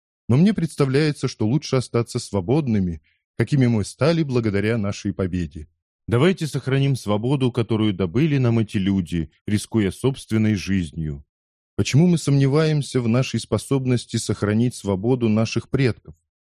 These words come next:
Мы же их прямые потомки, в наших жилах течёт их кровь, мы выросли в построенных ими домах. Почему мы думаем, что не способны воспользоваться выпавшим нам шансом?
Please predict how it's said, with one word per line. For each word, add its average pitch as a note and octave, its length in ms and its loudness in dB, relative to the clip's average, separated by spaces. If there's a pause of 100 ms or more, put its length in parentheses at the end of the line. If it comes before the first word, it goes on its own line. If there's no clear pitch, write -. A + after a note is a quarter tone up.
(180)
Мы B2+ 100 4
же C3 180 0
их C3 120 -2
прямые B2+ 340 2
потомки, C3 720 -2 (260)
в G2+ 40 -2
наших D3+ 360 2
жилах C3+ 380 0
течёт A2 320 -4
их F#2+ 140 -4
кровь, G2 420 -4 (240)
мы A#2 140 4
выросли B2 420 0
в A2+ 100 -4
построенных A2 760 -2
ими G#2+ 200 2
домах. G2+ 560 -2 (400)
Почему F3+ 300 4
мы F3+ 100 4
думаем, D3+ 400 2
что B2+ 220 0
не A#2 100 2
способны C3 540 -2
воспользоваться A#2+ 840 0
выпавшим A2 640 0
нам A2 160 0
шансом? F#2+ 640 -4